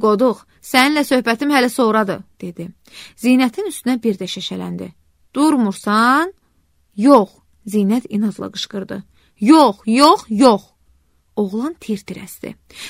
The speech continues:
Zinəti stuldan çəkib ayağının altına salmağa hazırlaşdı. İrəli cumanda qorxudan sehrlənmiş Söhrabın dili öz-özünə açıldı. "Qollarını yanına sal." Oğlan təəccübləndi. "Ağzından süd iyi gələn bu kənd çuşqası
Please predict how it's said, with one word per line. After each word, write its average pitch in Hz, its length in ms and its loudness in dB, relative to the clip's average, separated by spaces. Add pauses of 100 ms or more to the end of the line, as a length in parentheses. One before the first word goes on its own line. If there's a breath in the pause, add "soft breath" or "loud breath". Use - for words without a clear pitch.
(120)
Zinəti 311 460 0
stuldan 226 380 -2
çəkib 202 360 -8
ayağının 262 420 -4
altına 208 340 -6
salmağa 196 500 -6
hazırlaşdı. 196 680 -10 (460 loud breath)
İrəli 220 340 0
cumanda 202 580 -4 (260 soft breath)
qorxudan 285 520 -2
sehrlənmiş 208 600 -4
Söhrabın 190 520 -6
dili 254 320 -2 (280 soft breath)
öz-özünə 226 420 0
açıldı. 190 520 -12 (680 soft breath)
"Qollarını 285 480 6
yanına 269 340 4
sal." 185 300 -4 (460)
Oğlan 202 360 -6
təəccübləndi. 190 720 -10 (380 soft breath)
"Ağzından 302 560 4
süd 302 200 -2
iyi 226 160 -2
gələn 214 360 0
bu 214 40 -8
kənd 226 340 -4
çuşqası 196 560 -8